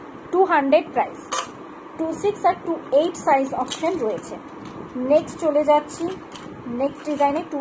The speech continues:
এইটের দুটো, দুটো pieces মতো রয়েছে টু eight। Next দিচ্ছি, next design two four and টু ফোরের মধ্যে দিয়ে টু হান্ড্রেড price, টু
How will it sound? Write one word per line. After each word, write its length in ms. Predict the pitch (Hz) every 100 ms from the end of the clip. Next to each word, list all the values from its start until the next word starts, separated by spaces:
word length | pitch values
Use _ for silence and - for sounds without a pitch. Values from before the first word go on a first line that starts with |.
| 277
এইটের 240 | 277 311 262
দুটো, 180 | 254 269 - 220
দুটো 160 | 262 302 302
pieces 260 | 277 277 277
মতো 160 | 269 277 220
রয়েছে 240 | 196 - -
টু 60 | 415 -
eight। 140 | 403 - - - - - - - - - - - - - - - - - - - - - 254 269
Next 320 | 311 320 - - 277
দিচ্ছি, 600 | 311 - - - - 330 339 277 277
next 260 | 294 - -
design 460 | 320 302 311 311 330 330 330
two 80 | 330 -
four 200 | 262 220 - - - - -
and 120 | 269 254 - - - - - - - - - -
টু 100 | 339 339
ফোরের 280 | 370 359 359 339
মধ্যে 260 | 339 277 349 349
দিয়ে 180 | 349 392 466 - - - - - - - -
টু 80 | 320 320
হান্ড্রেড 300 | 302 320 277
price, 260 | 254 - - - - - - - - - - -
টু 80 | -